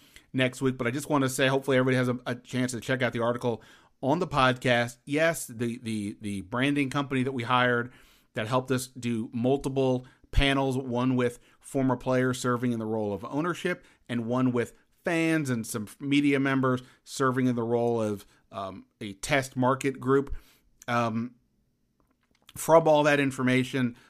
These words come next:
the experts picked some names. Um, the point of the story is nobody's gonna like names,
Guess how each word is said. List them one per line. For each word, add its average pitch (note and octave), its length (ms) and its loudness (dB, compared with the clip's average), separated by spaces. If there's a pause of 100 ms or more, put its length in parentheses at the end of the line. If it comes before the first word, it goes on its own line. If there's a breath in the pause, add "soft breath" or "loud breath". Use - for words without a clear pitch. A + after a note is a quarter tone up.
(140)
the A2 380 -6
experts C3 460 -2
picked C#3 360 -6
some A#2 200 -4
names. B2 400 -2 (340 soft breath)
Um, A#2+ 300 -2 (320)
the B2 140 -10
point F3 280 -2
of D#3 40 -6
the D3 60 -4
story D3+ 400 0
is C3 280 4 (320)
nobody's F3+ 480 -4
gonna D3+ 200 -4
like B2 340 -2 (120)
names, G#2 480 -12